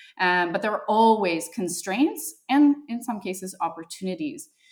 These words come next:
So voluntary immobility, in some cases, we might say, "Oh, those are the people who don't have any problems. They wanna stay because they're not affected by climate change." You know, maybe they're the really wealthy people in a community. Maybe they have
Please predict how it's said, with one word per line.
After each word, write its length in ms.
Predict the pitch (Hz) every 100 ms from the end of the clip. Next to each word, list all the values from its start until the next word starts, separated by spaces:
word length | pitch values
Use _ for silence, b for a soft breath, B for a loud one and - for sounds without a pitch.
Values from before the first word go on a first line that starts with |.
| b b b
So 280 | - 214
voluntary 720 | 208 202 269 359 349 277 247 214
immobility, 920 | 214 202 190 190 180 165 170 175 _ _
in 100 | 202
some 240 | 202 254 262
cases, 360 | 240 233 226
we 120 | 214
might 240 | 202 196 185
say, 160 | 185 -
"Oh, 160 | 349
those 220 | 240 240 262
are 40 |
the 100 | 349
people 240 | - 294
who 60 | 233
don't 160 | 240 220
have 160 | 208 196
any 100 | 185
problems. 800 | 254 285 269 262 254 262 277 -
They 140 | 175
wanna 240 | 175 175
stay 800 | - - 262 262 247 240 240 240 B B -
because 420 | 202 226 175 170
they're 160 | 170
not 180 | 156 151
affected 600 | - - 403 - 339 285
by 220 | 285 277
climate 500 | 277 277 269 262 254
change." 960 | 262 - 240 233 233 226 233 - - -
You 60 | -
know, 80 | 190
maybe 260 | 269 339
they're 160 | 254 226
the 120 | 208
really 180 | 190 190
wealthy 460 | 160 190 254 302 285
people 560 | 285 269 262 247 240
in 100 | 240
a 40 | 240
community. 600 | - 247 233 214 196 196
Maybe 300 | 190 190 196
they 160 | 190
have 420 | 190 170 165 165